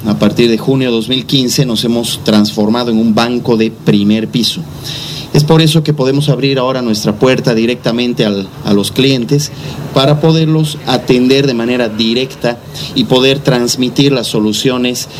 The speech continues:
y las alternativas de financiamiento que hemos creado para ustedes. Entonces, como bien decía el,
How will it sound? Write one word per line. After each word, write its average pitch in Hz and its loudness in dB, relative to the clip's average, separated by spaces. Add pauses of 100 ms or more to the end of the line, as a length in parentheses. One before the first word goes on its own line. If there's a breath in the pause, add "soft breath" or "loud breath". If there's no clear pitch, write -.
(180 loud breath)
y - 4
las 139 2
alternativas 120 -2
de 110 -2
financiamiento 107 0
que 113 2
hemos 101 2
creado 117 2
para 98 2
ustedes. 104 0 (1040 loud breath)
Entonces, 165 2 (880)
como 131 4
bien 165 4
decía 151 2
el, 123 -2